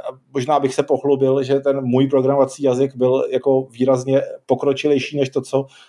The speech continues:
jsem zjistil potom později, že vlastně jak funguje ten Hubbardův.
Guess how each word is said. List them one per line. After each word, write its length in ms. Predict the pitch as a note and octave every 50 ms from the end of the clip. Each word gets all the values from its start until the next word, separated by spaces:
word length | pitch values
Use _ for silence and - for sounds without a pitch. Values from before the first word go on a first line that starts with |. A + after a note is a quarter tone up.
| _
jsem 200 | - - D3+ C#3
zjistil 380 | B2+ C3 B2+ - - - C3+ C3+
potom 260 | C3+ C3+ C3+ C3+ C3
později, 400 | C3 C#3 B2 B2 - C3+ C#3 C3
že 80 | B2+ B2
vlastně 320 | B2+ C3 A#2+ - C#3+ C3
jak 80 | A#2+ B2
funguje 300 | - C#3+ C3+ B2+ B2+ B2
ten 160 | C3+ C3+ B2
Hubbardův. 600 | A#2+ B2+ B2 B2+ B2+ B2 B2 B2 A#2 A2+ A#2